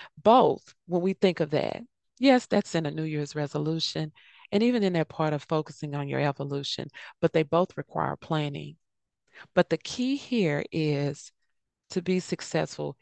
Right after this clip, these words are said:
is your consistency in staying committed to the evolution. And, and I'm gonna switch over to say the progression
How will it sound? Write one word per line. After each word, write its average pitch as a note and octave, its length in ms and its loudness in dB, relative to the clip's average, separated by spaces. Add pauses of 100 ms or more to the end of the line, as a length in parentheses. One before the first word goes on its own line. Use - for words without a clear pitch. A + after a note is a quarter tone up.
(120)
is D#3 340 4 (200)
your F3 180 4
consistency - 1400 -6 (920)
in E3 120 0
staying D#3 480 2
committed D#3 680 -2 (720)
to F3+ 180 -2
the D3 180 2 (160)
evolution. D3+ 800 0 (320)
And, E3+ 180 0
and F#3 140 2
I'm G3 80 2
gonna G3+ 280 0
switch - 540 -4
over D3+ 280 0
to - 180 -6
say C#3 400 -2
the - 80 -6
progression D3+ 960 -4